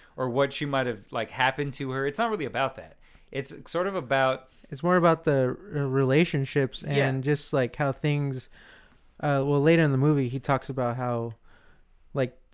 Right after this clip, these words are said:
Speaker 2: oh, ten, twenty years, this is gonna be gone, or this is, like, everything ends, you know?
Speaker 1: Right.
Speaker 2: And obviously they're, uh, Sandro and Anna's relationship was gonna end or sooner or later. And,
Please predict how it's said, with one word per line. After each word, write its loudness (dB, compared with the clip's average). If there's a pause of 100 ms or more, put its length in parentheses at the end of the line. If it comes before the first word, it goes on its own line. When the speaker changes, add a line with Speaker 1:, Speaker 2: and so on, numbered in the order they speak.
Speaker 2:
oh, 0
ten, 2
twenty 0
years, 4
this -4
is -6
gonna -2
be -4
gone, 0
or -2
this -4
is, -4
like, -6
everything 2
ends, 0
you -2
know? -2 (280)
Speaker 1:
Right. 2
Speaker 2:
And 0
obviously 0
they're, 0 (640)
uh, 0 (540)
Sandro 6
and 2
Anna's 2
relationship 0
was -6
gonna -2
end -4
or -4
sooner -2
or -2
later. 0
And, -4